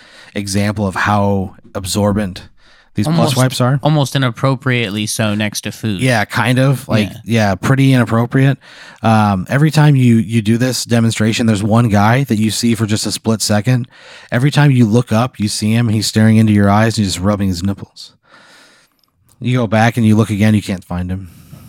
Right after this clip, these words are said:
Speaker 1: So you've been seeing that guy for several weeks now. You almost get the feeling that he's following you. So you're, uh,
Speaker 2: Outside of the poop administrations? Or
Speaker 1: No, he's
Speaker 2: he's
Speaker 1: just, he's just there
Speaker 2: only
Speaker 1: at the
Speaker 2: at the
Speaker 1: farmer, a farmer's
Speaker 2: Okay.
Speaker 1: market. Yeah, every-, but you see him for just a split second and then never again for the rest of the day.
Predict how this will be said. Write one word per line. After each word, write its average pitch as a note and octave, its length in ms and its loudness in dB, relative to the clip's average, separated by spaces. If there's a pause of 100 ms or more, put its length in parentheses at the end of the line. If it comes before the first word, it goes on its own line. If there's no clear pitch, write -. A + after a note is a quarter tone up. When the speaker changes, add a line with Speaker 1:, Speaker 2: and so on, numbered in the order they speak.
(200)
Speaker 1:
So G2+ 380 -2
you've D3 140 -6
been D#3+ 80 -2
seeing C3 200 0
that A2+ 160 0
guy G#2+ 160 0
for G#2+ 100 -8
several G2+ 340 -2
weeks G2 280 -4
now. G2+ 220 -2 (1300)
You C#3+ 140 2
almost D3 180 6
get D3 60 2
the A#2+ 80 0
feeling A#2+ 280 0
that G#2+ 60 0
he's G2+ 140 0
following G2 380 0
you. F#2+ 160 -2 (260)
So B2 260 0
you're, D3+ 260 2
uh, C#3 180 4
Speaker 2:
Outside D#3 500 0
of C#3+ 140 -4
the C3 60 -4
poop D#3 320 -4
administrations? F#3 1080 -4 (440)
Or C#3+ 80 -4
Speaker 1:
No, D#3+ 160 2
he's D3+ 120 2
Speaker 2:
he's F3 80 6
Speaker 1:
just, F3 200 2
he's F3 160 4
just D#3 160 4
there D3 80 4
Speaker 2:
only C3+ 100 4
Speaker 1:
at - 20 0
the A2+ 40 -2
Speaker 2:
at - 40 -4
the - 40 -6
Speaker 1:
farmer, A2 440 0
a G#2 60 -4
farmer's G#2+ 320 -2
Speaker 2:
Okay. F#2 80 -4
Speaker 1:
market. F2+ 280 -4
Yeah, F#2+ 260 -6 (200)
every-, F#2+ 200 -8
but G2 120 -10 (440)
you C3+ 100 0
see D3+ 140 0
him D#3 80 4
for C#3+ 80 2
just C3+ 180 2
a A#2 60 0
split G#2+ 280 -4
second G2+ 420 -2
and G2+ 120 -2
then F#2+ 100 0
never G2 200 0
again F#2+ 300 -2
for F#2+ 140 -4
the F#2 80 -2
rest F#2 200 -6
of F2+ 100 -6
the F#2 80 -6
day. A2 120 -8